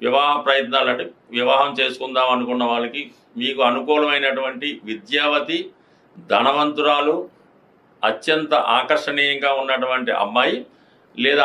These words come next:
అబ్బాయి మీకు భర్తగా లభించే అవకాశం ఉంటుంది. అలాగే ఏదో కారణం వల్ల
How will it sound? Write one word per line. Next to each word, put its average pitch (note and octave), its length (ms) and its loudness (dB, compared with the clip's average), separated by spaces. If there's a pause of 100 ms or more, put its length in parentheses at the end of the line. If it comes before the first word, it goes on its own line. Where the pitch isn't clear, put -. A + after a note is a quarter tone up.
అబ్బాయి D3+ 300 2 (120)
మీకు C3+ 240 -2 (540)
భర్తగా D3 500 0
లభించే B2+ 460 0
అవకాశం A#2 480 0
ఉంటుంది. - 320 -18 (420)
అలాగే E3+ 260 0 (100)
ఏదో D#3 140 -2 (160)
కారణం D3+ 340 4
వల్ల D3+ 120 2